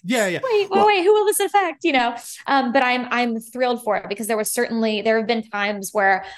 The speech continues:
Speaker 2: I've wanted desperately to go hear this person's work or, you know, go to see, but there was no way that I could afford to do it. Um, and those times, you know, are just, they're,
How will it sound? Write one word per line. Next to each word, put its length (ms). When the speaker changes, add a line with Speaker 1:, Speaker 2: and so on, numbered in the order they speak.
Speaker 2:
I've 140
wanted 340
desperately 600
to 120
go 180
hear 220
this 140
person's 420
work 420
or, 400
you 100
know, 100
go 140
to 80
see, 220
but 120
there 120
was 180
no 320
way 220
that 120
I 100
could 140
afford 220
to 80
do 160
it. 260
Um, 500
and 220
those 180
times, 500
you 100
know, 180
are 120
just, 380
they're, 280